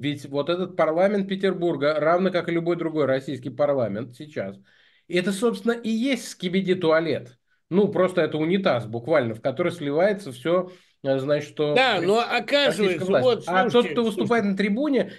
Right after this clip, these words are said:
Speaker 1: это и есть голова. Вот, ну и реально надо
Speaker 2: Вот,
Speaker 1: установить.
Speaker 2: вот, вот, совершенно верно. Мне как раз пишут, в каждой серии происходят битвы между людьми с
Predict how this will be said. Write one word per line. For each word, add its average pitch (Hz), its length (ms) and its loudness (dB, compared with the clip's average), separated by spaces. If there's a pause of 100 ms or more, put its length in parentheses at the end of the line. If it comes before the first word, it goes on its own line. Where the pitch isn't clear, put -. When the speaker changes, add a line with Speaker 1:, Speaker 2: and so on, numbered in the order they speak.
Speaker 1:
это 170 180 0
и 214 60 0
есть 220 260 -2
голова. 185 720 2
Вот, 127 320 -4
ну 160 180 2
и 208 120 2
реально 202 380 2
надо 175 260 2
Speaker 2:
Вот, 254 160 6
Speaker 1:
установить. 185 240 -8
Speaker 2:
вот, 254 340 4
вот, 208 320 4
совершенно 240 460 2
верно. 180 300 2
Мне 233 240 2
как 226 240 -2
раз 247 240 0
пишут, 170 460 -4
в - 40 -14
каждой 240 460 2
серии 180 460 4
происходят 214 760 0
битвы 160 600 0 (320)
между 214 560 4
людьми 220 540 -2
с 135 140 -6